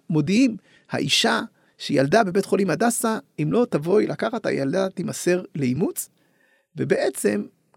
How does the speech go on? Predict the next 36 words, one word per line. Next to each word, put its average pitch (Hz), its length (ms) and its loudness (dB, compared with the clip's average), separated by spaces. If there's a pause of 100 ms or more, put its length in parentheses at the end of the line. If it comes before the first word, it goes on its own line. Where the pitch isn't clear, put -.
ככל 277 280 -2
הנראה, 160 380 -4 (440)
האישה 135 580 -2
הזאת, 139 280 -10
יוכבד 143 360 -4
חיון, 123 360 -4 (540)
שנישאה 143 840 0 (120)
כמובן 131 380 0
אחרי 127 300 2
זה 120 240 -2 (120)
לאבא 143 360 -2
של 123 180 -2
הילדה, 117 380 -4 (560)
אבל 113 320 0 (200)
לא 147 280 6
רצתה - 220 2
לספר 127 460 0
להוריה, 117 460 2
וכך 123 260 -4
מס-, 120 140 -8
היא, 139 160 -2
אגב, 143 260 2
לא 143 80 6
היו 147 160 6
עולים 139 220 6
חדשים, 127 440 0 (640)
אה, 120 140 0
לא 147 120 4
רצתה 156 140 2
לספר 131 300 2
להוריה 120 360 2
שהיא 113 160 -4
נכנסה 127 340 -2
להיריון 120 260 0
מחוץ 120 220 -6
לנישואים, 113 480 -8